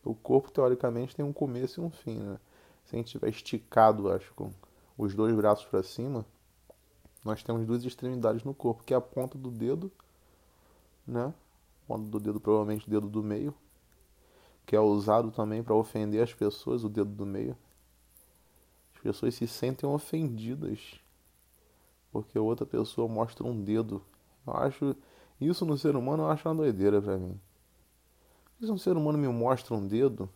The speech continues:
que na verdade eu já tô vendo o dedo do ser humano o tempo inteiro.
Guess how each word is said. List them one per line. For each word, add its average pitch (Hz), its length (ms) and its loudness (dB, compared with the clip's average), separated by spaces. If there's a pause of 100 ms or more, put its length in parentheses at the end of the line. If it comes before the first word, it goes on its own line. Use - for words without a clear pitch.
(180)
que - 100 -12
na 131 120 -4
verdade 127 320 2
eu - 20 -8
já 131 100 2
tô 151 220 2
vendo 110 440 -2 (960)
o 104 140 -2
dedo 101 240 0
do 101 80 0
ser 98 220 0
humano 98 340 -6
o 107 60 -14
tempo 107 240 -4
inteiro. 98 360 -4